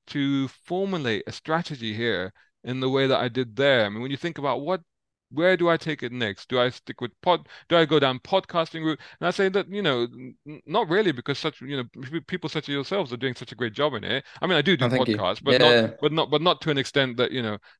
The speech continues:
Speaker 1: that I'm dedicated to it. So I'm like, "Well, that, that's not gonna work for me." So do I do an event? Well, no, because there's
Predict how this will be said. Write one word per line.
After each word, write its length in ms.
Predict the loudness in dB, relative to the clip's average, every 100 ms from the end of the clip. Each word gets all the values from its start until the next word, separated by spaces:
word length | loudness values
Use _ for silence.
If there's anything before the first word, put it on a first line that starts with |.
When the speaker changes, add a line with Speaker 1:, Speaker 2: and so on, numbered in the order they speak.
| 0
Speaker 1:
that 140 | 0
I'm 120 | 2
dedicated 600 | 2 2 2 -2 -6 -8
to 120 | -8
it. 160 | -4 -4
So 140 | -4 -4
I'm 100 | -4
like, 140 | -6
"Well, 100 | 0
that, 160 | 0 -2 _ _ 0
that's 220 | 0 0
not 140 | -8
gonna 160 | -8 -6
work 200 | -8 -8
for 100 | -10
me." 200 | -8 -10 -12 -20 _
So 500 | -2 2 4 2 0
do 200 | -2 -2
I 80 | -2
do 260 | -2 0
an 80 | 0
event? 440 | 2 2 2 -2 -10
Well, 180 | -12 -8
no, 220 | -6 -6
because 260 | -8 -10
there's 200 | -10 -12